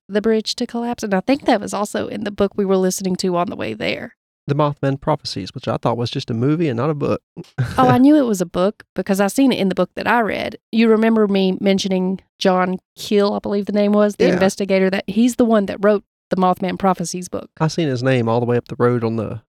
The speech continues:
Speaker 2: screen and
Speaker 1: Yes.
Speaker 2: didn't even think about
Speaker 1: He
Speaker 2: that.
Speaker 1: is the one that wrote the Mothman Prophecies.
Speaker 2: I know that now. So, yeah, we got in our car, drove to our aunt's house, then drove three and a half hours to Point Pleasant.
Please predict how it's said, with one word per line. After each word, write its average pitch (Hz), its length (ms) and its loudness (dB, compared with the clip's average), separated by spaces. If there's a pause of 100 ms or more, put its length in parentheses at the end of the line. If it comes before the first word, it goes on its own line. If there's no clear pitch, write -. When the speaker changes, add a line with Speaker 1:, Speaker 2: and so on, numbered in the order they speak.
Speaker 2:
screen 120 560 -6
and 110 100 2
Speaker 1:
Yes. - 260 -6
Speaker 2:
didn't 117 260 -4
even 117 160 -4
think 113 200 -8
about 104 180 -6
Speaker 1:
He 226 140 2
Speaker 2:
that. 247 60 2
Speaker 1:
is 240 160 0
the 220 120 0
one 185 300 -2
that 170 180 -4
wrote 175 300 -2 (120)
the 185 80 -8
Mothman 180 440 -2
Prophecies. - 720 -16 (220)
Speaker 2:
I 127 60 -2
know 120 140 -2
that - 180 -10
now. 117 140 -12 (220)
So, 285 200 -6
yeah, 226 320 -6 (100)
we 196 260 -4
got 135 260 -2
in 139 60 -4
our 135 100 -2
car, 113 520 -2 (200)
drove 117 220 -2
to 120 80 -10
our 120 180 -6 (220)
aunt's 113 240 -2
house, - 300 -8
then 117 220 -6
drove 123 320 -2
three 120 200 -4
and 120 80 -4
a 131 40 -4
half 127 140 -4
hours 131 380 -4
to 135 200 -8
Point 139 280 -4
Pleasant. 135 320 -6